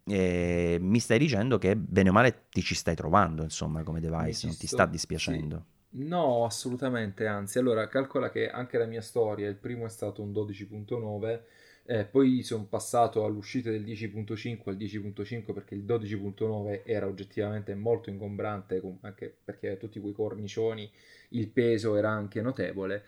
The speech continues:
Speaker 2: e quindi portarlo magari nello zaino insieme al MacBook Pro quando sono in trasferta iniziava a diventare un po' difficoltoso.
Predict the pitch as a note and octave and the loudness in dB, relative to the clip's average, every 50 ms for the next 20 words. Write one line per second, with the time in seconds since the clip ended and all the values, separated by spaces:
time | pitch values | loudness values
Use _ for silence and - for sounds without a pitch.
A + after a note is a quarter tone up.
0 | - - - - - _ _ - B2 A#2 G#2+ G#2 G2+ G2+ F#2+ - - A#2+ A2 G#2+ | -18 -20 -20 -20 -20 _ _ 2 2 4 4 4 4 2 0 0 0 0 0 0
1 | G#2+ G#2 - G#2+ - - B2 A2+ A2 A2+ G#2+ G#2+ G#2+ A2 A2 G#2+ G#2+ G#2+ G#2+ G#2+ | -2 -2 -2 -6 0 0 0 2 2 2 0 2 2 2 0 0 0 -2 -2 -2
2 | G#2+ G#2 G#2 A2 A2 A2 G#2+ G2+ G2 F#2+ G2 F#2 - - A2+ G#2 G2+ G2 G2 G2+ | -2 0 4 4 4 4 4 0 0 -2 -4 -6 -4 -4 -4 -4 -4 -4 -4 -6
3 | G2 - - G2+ G2 - _ - G#2+ G#2+ G#2 F#2+ G2 G2 G2 G2 F#2+ G#2+ G#2 G2 | -6 -6 -8 -8 -10 -8 _ 0 2 2 2 2 0 -2 -4 -4 -2 -2 -2 -2
4 | F2+ F#2+ G#2+ G#2 - - F#2+ F2+ - G2 F#2 F#2+ - - G2+ F#2+ F#2+ G2 G2 G2 | -2 -4 -6 -6 -4 -4 -4 -4 -4 -6 -8 -8 -6 -6 -4 -4 -2 -2 -4 -6
5 | F#2+ - F#2+ F#2 F#2+ F#2+ F#2+ F#2+ - - G2+ G2 F#2+ F#2 F#2 F#2 F#2 F#2 F#2 G2 | -6 -4 -4 -4 -2 -2 -4 -4 -4 -4 -2 0 2 2 4 2 2 0 -4 -10
6 | - - - G2 - G2+ F#2 F2 - A2 G2+ F#2 F2+ F2+ F#2 - | -12 -10 -10 -4 -2 -2 -2 0 0 0 0 0 0 -2 -4 -6